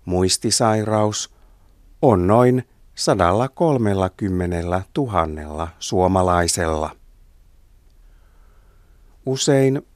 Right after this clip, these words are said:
vanhoilla ihmisillä on muistisairaus. Vanhoja ihmisiä on nyt paljon, koska ihmiset elävät pitempään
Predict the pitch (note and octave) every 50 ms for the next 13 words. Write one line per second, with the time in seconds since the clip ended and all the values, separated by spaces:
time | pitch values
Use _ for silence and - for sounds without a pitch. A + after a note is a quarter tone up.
0 | - - C#3 D3+ F3 F#3 F3 D3+ A#2 G2+ F2+ D#2+ D#2 E2 E2 D#2+ - - G2 F#2+
1 | F2 F2 E2+ F2 E2 - - G2 F2 F2 F2 F2 E2+ E2+ - _ _ _ - -
2 | _ _ - F#2+ F#2 E2+ E2 E2+ E2+ E2 _ - - G2 F#2+ F#2 F2+ - - -
3 | A#2 G2 - - F#2+ F2 F2 E2+ D#2+ D#2+ D#2+ E2 D2+ C#2+ C#2+ - - - - _
4 | _ _ _ _ _ _ _ - _ _ - _ _ - _ - - - _ _
5 | - _ _ _ _ _ _ _ - _ _ _ _ - _ _ - - F#2+ F2+
6 | F2 F2+ F2+ F2 G2 F#2+ F#2+ G2+ F#2+ G#2 - B2 A#2 G#2+ G2+ G#2+ G#2 G#2 G2+ -
7 | B2 A2 A2 A2 G#2+ G2+ - _ _ - - A2 A2 A2+ A#2 A2+ A2 G#2 G2 -
8 | - - - C3 B2 B2+ C#3 C3+ A#2+ A2 G#2 G2+ G2 G2 F#2+ _ _ - _ -
9 | _ _ _ - _ _ _ - _ _ _ _ _ _ - - - - B2+ B2
10 | B2 - - - - C3+ C3 B2+ - _ _ _ - F3 D3+ B2 G2 F2 E2+ -
11 | - C3 B2+ - - - - D#3 D#3+ D#3 C#3+ B2 G#2+ A#2 A#2 - - - - -
12 | E3+ - - C#3+ G#2 F2 E2 D#2+ - F#2 F2 E2+ E2+ E2+ F2 F2